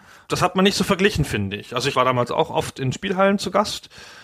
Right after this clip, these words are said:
Zum Billardspielen natürlich nur und sonst nichts, ja. Und ein paar frühe Automaten und so.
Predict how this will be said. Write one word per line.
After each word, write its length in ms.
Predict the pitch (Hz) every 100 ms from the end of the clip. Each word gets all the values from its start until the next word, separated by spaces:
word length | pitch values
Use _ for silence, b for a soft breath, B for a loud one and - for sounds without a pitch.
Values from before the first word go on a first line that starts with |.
| B B
Zum 160 | - 117
Billardspielen 460 | 131 135 - 127
natürlich 300 | 117 107 117
nur 260 | 113 131 156
und 140 | 127
sonst 240 | 110 107 -
nichts, 280 | 160 - -
ja. 240 | 139 170
Und 280 | 147 - -
ein 60 | -
paar 160 | 120
frühe 260 | - 143 127
Automaten 540 | 123 123 117 143 170
und 120 | 170
so. 220 | 170 185